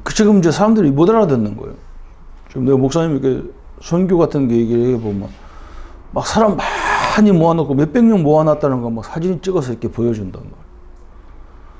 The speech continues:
그래서 사람들이 뭐 가면 막 메시지 듣고 온다는 얘기고 막 몇백 명씩 모인다는 거죠.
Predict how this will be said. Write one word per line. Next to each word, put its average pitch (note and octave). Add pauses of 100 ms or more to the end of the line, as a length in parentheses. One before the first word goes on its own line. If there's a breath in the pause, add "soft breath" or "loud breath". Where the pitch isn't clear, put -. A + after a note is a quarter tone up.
(560 soft breath)
그래서 E3+
사람들이 A3
뭐 D#3
가면 F3
막 C3+
메시지 C3+
듣고 C3+
온다는 C#3
얘기고 G#2+
막 F2+
몇백 A#2+
명씩 B2+
모인다는 A#2
거죠. -